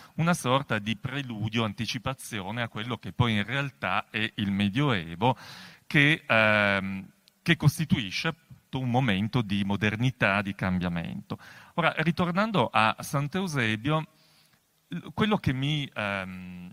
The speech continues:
che mi colpisce appunto è che, eh, ricordavi proprio adesso, in un certo senso forse, ma s-, ma ti chiedo se, se que-, se si può dare una definizione di questo,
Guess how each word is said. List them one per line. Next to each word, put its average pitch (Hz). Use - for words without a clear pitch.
che 110
mi 117
colpisce 127
appunto 170
è 127
che, 165
eh, 131
ricordavi 120
proprio 127
adesso, 143
in 180
un 170
certo 165
senso 131
forse, 120
ma 104
s-, -
ma 101
ti -
chiedo 101
se, 95
se -
que-, 127
se -
si -
può 156
dare 98
una 92
definizione 98
di 87
questo, 90